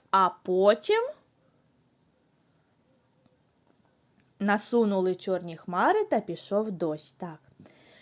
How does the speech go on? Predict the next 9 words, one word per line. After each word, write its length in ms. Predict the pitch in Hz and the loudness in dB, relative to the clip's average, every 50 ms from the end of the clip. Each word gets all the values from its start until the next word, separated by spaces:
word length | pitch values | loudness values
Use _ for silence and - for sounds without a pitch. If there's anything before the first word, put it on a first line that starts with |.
| _ _ _ | _ _ _
Під 220 | - 233 254 233 226 | 0 0 0 2 2
високою 800 | 220 247 277 269 - - 381 480 640 679 - - 403 339 285 233 | 4 4 4 4 4 2 6 6 6 6 6 4 4 4 4 2
шовковицею 1120 | - - 262 233 208 190 - - 190 185 185 180 175 202 220 214 - - 330 330 330 330 320 | 2 2 2 2 0 0 -2 0 2 4 4 2 2 -2 -4 -4 -4 -2 0 2 2 0 0
сидів 840 | 330 - - 240 233 202 156 156 180 208 208 233 311 403 480 571 - - _ _ _ _ _ _ _ _ _ _ _ - _ _ _ _ _ _ _ _ _ _ _ _ _ _ _ _ _ _ _ _ _ _ _ _ _ _ _ _ _ _ _ _ _ _ _ _ | -4 -4 -2 0 0 0 -2 -4 -2 -2 2 2 2 2 0 -2 -6 -14 _ _ _ _ _ _ _ _ _ _ _ -20 _ _ _ _ _ _ _ _ _ _ _ _ _ _ _ _ _ _ _ _ _ _ _ _ _ _ _ _ _ _ _ _ _ _ _ _
хлопчик 840 | _ - - - 214 190 175 175 165 165 165 - - - 226 226 220 254 | _ -20 -8 -4 -4 -4 -2 -2 -2 -2 -2 -2 -4 -2 -2 -2 0 2
Василько. 840 | 254 285 370 370 - - 349 302 226 190 185 - - 180 175 185 - - - - - - - 254 - | 4 4 4 2 0 0 2 2 4 2 2 0 -4 -6 -6 -6 -8 -16 -20 -20 -20 -20 -20 -18 -16
Він 800 | 185 165 156 160 180 196 220 247 285 349 381 415 440 453 381 254 | -14 -12 -8 -6 -4 -4 -2 2 2 4 4 4 4 2 2 2
боявся 1000 | 208 240 226 220 208 196 170 185 185 202 233 277 311 - - - - 311 294 302 | 4 4 6 6 4 2 2 0 2 2 2 2 2 0 -2 2 4 4 4 4
зливи. 680 | 233 214 262 254 262 277 262 220 180 156 165 165 165 | 4 4 4 4 6 4 4 4 2 0 -4 -8 -8